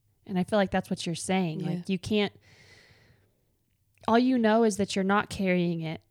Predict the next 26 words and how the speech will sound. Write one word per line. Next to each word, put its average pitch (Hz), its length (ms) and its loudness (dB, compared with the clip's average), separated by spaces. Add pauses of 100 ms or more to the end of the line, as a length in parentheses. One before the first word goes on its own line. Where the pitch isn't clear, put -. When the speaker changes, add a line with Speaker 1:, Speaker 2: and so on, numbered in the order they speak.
(160)
Speaker 1:
and 190 120 -2
you 196 80 2
believe 185 340 -2
that 185 140 -4
he 180 260 0
is, 160 440 -2 (380)
because 185 240 -4
you've 170 160 -2
given 196 240 0
it - 120 -8
to 175 120 -4
him. 170 460 -4
You've 185 180 -4
Speaker 2:
Mm-hmm. 190 80 -8
Speaker 1:
cast 196 340 -2
it 185 60 -6
onto 170 240 -2
him. 175 400 -2 (1500)
But 220 220 -4
you 214 60 0
know 226 120 4
you're 226 160 4
still 208 420 0
a 180 60 -2
part 208 560 -2 (800)
of 196 480 2